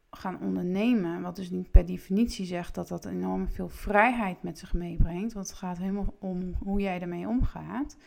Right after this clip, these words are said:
kan het dus zo zijn dat je bijvoorbeeld en onderneemt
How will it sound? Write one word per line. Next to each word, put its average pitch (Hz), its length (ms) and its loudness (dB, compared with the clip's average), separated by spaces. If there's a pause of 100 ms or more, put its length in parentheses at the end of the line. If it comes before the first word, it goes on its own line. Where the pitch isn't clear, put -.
(1400)
kan 220 140 8
het 220 100 2
dus 202 140 -4
zo 214 140 -4
zijn 202 280 -2
dat 196 120 -2
je - 60 0
bijvoorbeeld - 380 0
en 226 220 0
onderneemt 196 920 -2